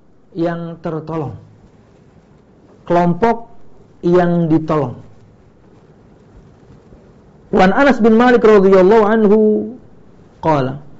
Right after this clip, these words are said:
قال رسول الله صلى الله عليه وسلم: "إن بني إسرائيل افترقت على إحدى وسبعين فرقة، وإن أمتي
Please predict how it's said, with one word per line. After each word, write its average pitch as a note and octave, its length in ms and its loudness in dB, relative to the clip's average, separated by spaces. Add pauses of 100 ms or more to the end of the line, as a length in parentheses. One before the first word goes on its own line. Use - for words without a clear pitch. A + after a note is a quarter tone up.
(640)
قال F3+ 280 4
رسول A#3+ 260 2
الله A#3+ 300 4
صلى G#3+ 280 2
الله G#3+ 380 2
عليه G#3 240 4
وسلم: A3 760 0 (1400)
"إن A#3 260 4
بني A3 300 2
إسرائيل A#3+ 720 -2 (760)
افترقت F#3+ 640 0
على F#3+ 340 2
إحدى G3 260 0
وسبعين F#3 640 2
فرقة، - 480 -2 (2000)
وإن B3 380 2
أمتي A3+ 840 0